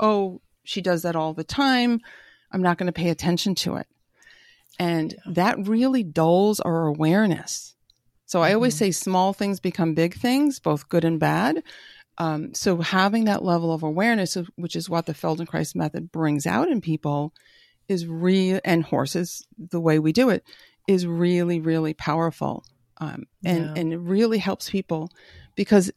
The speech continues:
Speaker 1: not everyone embodies the side bending the same way. So maybe, maybe we have a group of twelve people and they all,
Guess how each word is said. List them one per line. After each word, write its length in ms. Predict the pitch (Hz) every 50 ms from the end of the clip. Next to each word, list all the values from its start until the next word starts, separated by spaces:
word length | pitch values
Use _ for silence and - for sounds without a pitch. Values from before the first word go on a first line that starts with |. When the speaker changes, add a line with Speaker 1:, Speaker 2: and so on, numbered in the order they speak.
| _ _ _ _ _ - - - -
Speaker 1:
not 360 | - 202 196 202 208 226 277 -
everyone 560 | - 247 254 294 277 262 233 220 208 196 190
embodies 840 | - 175 160 156 - 165 165 185 220 233 220 202 185 175 170 170 175
the 140 | - 175 160
side 440 | 151 - - - 196 233 262 247 202
bending 360 | - 170 160 165 165 165 165
the 80 | 160 156
same 320 | - - 180 170 160 165
way. 180 | 196 233 202 175
So 240 | 170 - - 190 180
maybe, 540 | - - 196 196 202 208 202 208 202 196 - _ _ _ _ _ _ _ _
maybe 220 | - - 196 202 233
we 100 | 226 220
have 120 | 208 190
a 40 | 190
group 220 | - 214 202 -
of 80 | 190 -
twelve 340 | - - 180 175 175 - -
people 400 | - - - - 233 208 190 -
and 160 | - 175 170
they 120 | 165 170
all, 400 | - - 180 180 185 190 190 196